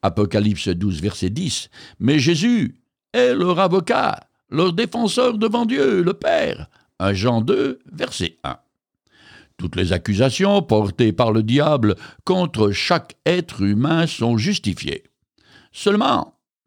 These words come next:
celles adressées à ceux qui ont placé leur confiance en Jésus ne seront pas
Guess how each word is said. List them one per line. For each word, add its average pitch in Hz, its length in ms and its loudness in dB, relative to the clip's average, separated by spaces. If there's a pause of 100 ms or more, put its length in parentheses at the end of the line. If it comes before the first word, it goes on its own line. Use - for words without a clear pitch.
(300)
celles 80 300 -4
adressées 143 500 2
à 135 80 2
ceux 180 300 0
qui 123 120 -2
ont 104 100 0
placé 160 340 -2
leur 170 180 0
confiance 202 480 -2
en 214 120 0
Jésus 220 340 -2
ne 180 120 0
seront 127 440 2
pas 170 380 0